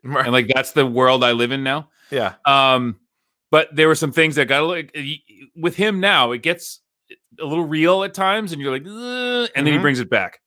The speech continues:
Speaker 1: Mm-hmm.
Speaker 2: Um, and then I did really enjoy the, uh, Uncle Ben sketch.
Speaker 1: That was really good. With
Speaker 2: And
Speaker 1: Aunt
Speaker 2: when he
Speaker 1: Jemima,
Speaker 2: made Pete, and
Speaker 1: Uncle
Speaker 2: he made
Speaker 1: Ben.
Speaker 2: Pete Davidson spit out his teeth.
Speaker 1: So
Speaker 2: I
Speaker 1: good.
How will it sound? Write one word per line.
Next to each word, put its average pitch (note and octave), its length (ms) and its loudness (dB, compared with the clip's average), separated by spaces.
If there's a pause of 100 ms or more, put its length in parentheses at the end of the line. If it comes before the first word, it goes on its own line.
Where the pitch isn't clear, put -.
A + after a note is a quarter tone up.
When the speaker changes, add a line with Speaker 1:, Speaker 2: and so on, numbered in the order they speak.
(160)
Speaker 1:
Mm-hmm. C3+ 500 -6
Speaker 2:
Um, B2+ 220 2
and C3+ 180 2
then C#3 200 4
I C3 140 2
did D#3 300 4
really D#3 400 2 (100)
enjoy C3 720 0
the, A2 260 -4
uh, G#2 320 -2 (640)
Uncle C3 200 -4
Ben A#2 260 2
sketch. - 480 -8 (360)
Speaker 1:
That D#3 140 4
was C#3+ 160 2
really B2 300 -2
good. G2+ 340 -6 (500)
With B2 100 0
Speaker 2:
And A2 80 6
Speaker 1:
Aunt B2+ 100 2
Speaker 2:
when C3+ 100 4
he A2+ 80 6
Speaker 1:
Jemima, A#2+ 280 4
Speaker 2:
made A#2+ 40 -12
Pete, C#3+ 120 -2
and C#3+ 100 -6
Speaker 1:
Uncle C3 120 0
Speaker 2:
he C3+ 60 0
made C3+ 140 2
Speaker 1:
Ben. A2+ 80 -6
Speaker 2:
Pete C#3+ 180 -2
Davidson A#2+ 380 -2
spit B2+ 240 -4
out B2 120 2
his A2+ 120 -4
teeth. B2+ 320 -8 (260)
Speaker 1:
So A#2+ 200 -4
Speaker 2:
I - 40 -4
Speaker 1:
good. A2+ 40 2